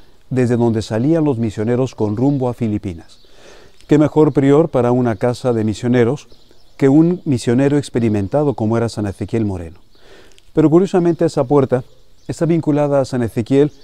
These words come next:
en ese periodo de veinte años tras veinte años. Veinte años después de que San, San Ezequiel Moreno cruce esa puerta para ser el prior, volverá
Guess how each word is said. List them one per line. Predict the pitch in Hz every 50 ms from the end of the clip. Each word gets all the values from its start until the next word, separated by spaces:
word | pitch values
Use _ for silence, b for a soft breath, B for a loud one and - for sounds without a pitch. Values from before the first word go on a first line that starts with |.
| b b b b - -
en | 139 139
ese | 156 - 175 160
periodo | - - 127 127 139 147 147 139 135 127
de | 117 113
veinte | 110 131 143 147 127 139 131
años | 131 131 135 135 139 -
tras | - 117 110 107 98 92
veinte | 120 120 120 120 - 107 101 104
años. | 131 135 107 98 - - - - b b b b b b b b b b
Veinte | 123 120 139 165 190 185 160 165 160
años | 160 165 160 151 127
después | 127 117 - - 135 139 139 123
de | 135 117
que | 120 107
San, | - 113 110 - - 127
San | - - 110 110 110 113 110 110 110
Ezequiel | 107 101 - 117 101 123 123 120
Moreno | 120 120 117 123 123 123 120
cruce | 107 - 147 147 147 - 143 131
esa | 123 - 127 110
puerta | - 127 127 123 - 123 110
para | - 107 104 98
ser | - - 120 120
el | 117
prior, | - - 110 113 117 131 156 - b b b b b b b b b b -
volverá | 123 139 143 135 127 131 151 165 139 -